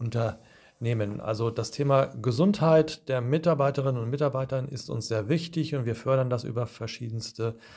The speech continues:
Maßnahmen. Der zweite Punkt ist das Thema Klimaschutz. Als Stadtwerke Kiel engagieren wir uns, äh, sehr stark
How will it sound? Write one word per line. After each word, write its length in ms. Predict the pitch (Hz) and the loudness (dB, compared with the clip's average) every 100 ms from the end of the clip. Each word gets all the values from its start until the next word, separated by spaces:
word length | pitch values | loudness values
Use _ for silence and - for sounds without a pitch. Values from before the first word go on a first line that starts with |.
| - _ _ | -20 _ _
Maßnahmen. 800 | 107 98 95 - 95 90 95 90 - - - - - - | -2 -2 -2 -4 -6 -6 -8 -12 -18 -20 -20 -20 -20 -6
Der 100 | 120 | -4
zweite 400 | - 139 165 180 | 4 4 4 2
Punkt 400 | 175 175 170 - | 0 0 -2 -6
ist 480 | 165 - - - - 120 | -6 -6 -8 -10 -12 -8
das 260 | 120 110 | -6 -6
Thema 400 | - 120 113 104 | -6 -2 0 0
Klimaschutz. 1000 | 104 - - 120 110 - 92 - - - - | -4 -10 0 2 2 0 -8 -8 -8 -8 -8
Als 540 | 113 107 - - - - _ | -6 -6 -6 -6 -8 -14 _
Stadtwerke 500 | - 131 120 117 107 | -8 -4 -2 -4 -4
Kiel 440 | - 151 160 160 - - - - _ _ | -4 2 2 2 -4 -20 -20 -20 _ _
engagieren 560 | 120 120 107 143 151 135 | -2 0 2 4 4 6
wir 160 | 135 | 4
uns, 400 | 120 123 123 - | 2 -2 -2 -6
äh, 220 | - - 107 | -6 -6 -4
sehr 220 | 113 120 | -2 -2
stark 440 | - 143 156 156 | 2 2 4 0